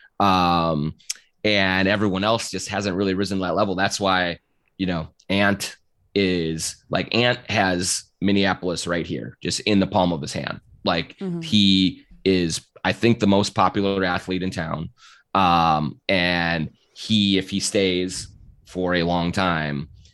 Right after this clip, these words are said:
Speaker 1: has that potential to rise to a level that only Kevin Garnett has gotten to, um, with
Speaker 2: Mm.
Speaker 1: Timberwolves players. Like, everyone here, K G rem-, remains, like, the icon and the, the one symbol of success that this organization has had. They love him to death.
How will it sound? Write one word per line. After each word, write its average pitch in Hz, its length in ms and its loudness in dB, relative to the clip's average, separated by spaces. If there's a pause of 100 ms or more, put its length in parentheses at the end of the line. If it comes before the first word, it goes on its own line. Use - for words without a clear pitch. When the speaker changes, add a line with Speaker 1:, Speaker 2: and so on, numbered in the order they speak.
(120)
Speaker 1:
has 90 580 -2
that 90 380 -2
potential 92 520 -2
to 95 160 -4
rise 87 600 0
to 90 300 0
a 85 40 -2
level 85 600 -2
that 87 320 0
only 95 260 -2
Kevin 90 300 -4
Garnett 82 320 -4
has 80 140 -8
gotten 78 280 -4
to, 67 260 -10 (220)
um, 76 460 -2
with 95 260 -2
Speaker 2:
Mm. 90 140 -4
Speaker 1:
Timberwolves 78 320 -6
players. 65 360 -2
Like, 71 220 -6 (300)
everyone 110 420 6
here, 95 300 4
K 104 240 2
G 92 320 2
rem-, 87 400 -4
remains, 82 680 -4 (480)
like, 80 260 -2
the 95 160 2
icon - 580 -4 (220)
and 80 480 -2 (260)
the, 92 220 0
the 92 160 0
one 90 360 2
symbol 87 400 0
of 80 100 -6
success 82 540 -2
that 87 160 0
this 87 180 0
organization 85 520 0
has - 100 -6
had. 98 260 2
They 80 100 -4
love 90 360 0
him 90 180 0
to 71 80 -8
death. 90 500 -2